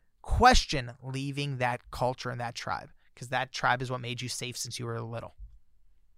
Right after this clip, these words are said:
And again, it might not be a family structure. The tribe for you might be work. It might be your best friends. But we all have a tribe that has the culture, and to even question leaving that culture can be terrifying.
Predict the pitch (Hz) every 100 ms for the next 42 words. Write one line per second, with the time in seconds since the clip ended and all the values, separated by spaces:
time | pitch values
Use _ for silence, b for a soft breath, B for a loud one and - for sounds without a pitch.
0 | - _ - 143 143 151 131 156 160 160
1 | 160 156 - 147 160 170 156 - 165 196
2 | 143 - 143 135 143 139 131 127 131 123
3 | 131 151 151 B B - 131 127 131 120
4 | 117 120 - - 175 165 160 156 - -
5 | b b b b - - - - 135 135
6 | - 135 - 240 269 262 - 233 233 220
7 | 143 - 135 170 185 170 - - 240 -
8 | 143 123 b b - 143 135 160 180 208
9 | 170 - 196 220 - 240 208 202 214 208
10 | - 160 - 151 143 131 131 - - 143
11 | 131 127 - -